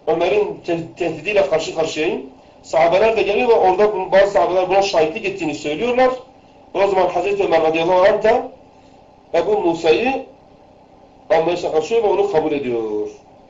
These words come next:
Bu Hazreti Ömer'in ne kadar temkinli olduğunu gösterir. Bütün bunlara rağmen mesela Hazreti Ömer'in bu konuyu bilmemesi, Ebu Musa'nın, Ebu Musa el-Eşari'nin rah-, rahimahullah'ın bilmesi, radıyallahu anh'ın bilmesi, Hazreti Ömer'in Ebu Musa'dan daha, e,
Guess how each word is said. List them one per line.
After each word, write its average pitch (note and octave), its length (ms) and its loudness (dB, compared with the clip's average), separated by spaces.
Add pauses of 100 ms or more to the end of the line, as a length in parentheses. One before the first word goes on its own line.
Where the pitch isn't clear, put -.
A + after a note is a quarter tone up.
(640)
Bu F3 140 -2
Hazreti E3 240 -4
Ömer'in E3+ 260 -2
ne F3+ 80 -2
kadar E3+ 240 -4
temkinli D#3 340 -6
olduğunu C#3 240 -4
gösterir. B2+ 380 -8 (1700)
Bütün A#3 320 -6
bunlara A3 180 4
rağmen E3+ 140 4
mesela D3 260 0
Hazreti - 200 0
Ömer'in G3 320 2
bu G#3 40 -8
konuyu G3 360 -2
bilmemesi, E3 380 -2
Ebu D#3+ 120 0
Musa'nın, F3+ 360 -4 (380)
Ebu D3+ 100 -2
Musa E3 260 -4
el-Eşari'nin D#3+ 640 -2
rah-, C3 300 -6
rahimahullah'ın C#3+ 480 0
bilmesi, C#3+ 560 -6 (320)
radıyallahu C#3+ 420 2
anh'ın C#3 180 -6
bilmesi, F3 520 -6 (420)
Hazreti A3+ 440 0
Ömer'in D3 540 0 (380)
Ebu D#3+ 200 0
Musa'dan F#3+ 680 -2
daha, F3 180 4
e, D#3 680 0